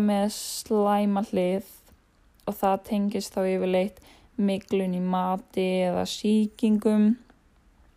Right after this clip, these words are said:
og nokkrar tegundir af sveppunum geta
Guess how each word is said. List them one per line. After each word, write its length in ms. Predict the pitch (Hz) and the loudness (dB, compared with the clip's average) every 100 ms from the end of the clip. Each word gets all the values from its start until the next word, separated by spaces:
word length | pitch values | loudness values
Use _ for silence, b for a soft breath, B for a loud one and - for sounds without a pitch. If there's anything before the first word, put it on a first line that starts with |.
| _ _ - - | _ _ -12 -2
og 640 | 190 190 185 185 185 208 - B B B B B B B - | 0 2 2 2 0 -4 -12 B B B B B B B -6
nokkrar 480 | 202 214 226 202 202 - | 0 0 0 -4 -4 -2
tegundir 560 | 226 202 196 196 196 - | 0 0 -2 -2 -2 0
af 240 | - 196 208 | 2 2 0
sveppunum 540 | - 202 202 190 190 196 | -8 -6 -4 -2 -2 -2
geta 640 | 190 190 190 185 185 185 | -6 -4 0 2 2 0